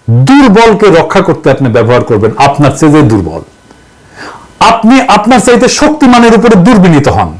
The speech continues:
কোনো অসুবিধা নাই, কিন্তু আপনার চাইতে যে দুর্বল, তার কাছে বিনয়ী হন। সেলস প্রফেশনে একটা কথা আছে, "Customer is always right।" আপনি মনে করবেন দরিদ্ররা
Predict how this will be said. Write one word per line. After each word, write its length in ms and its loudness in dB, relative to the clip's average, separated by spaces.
কোনো 160 0
অসুবিধা 380 -2
নাই, 120 -16
কিন্তু 160 2
আপনার 280 2
চাইতে 320 2
যে 100 4
দুর্বল, 400 2
তার 160 0
কাছে 200 -2
বিনয়ী 440 -2
হন। 260 -18
সেলস 340 -2
প্রফেশনে 420 0
একটা 200 0
কথা 220 -4
আছে, 240 -8
"Customer 460 0
is 160 2
always 280 2
right।" 500 -10
আপনি 200 2
মনে 200 2
করবেন 460 0
দরিদ্ররা 680 2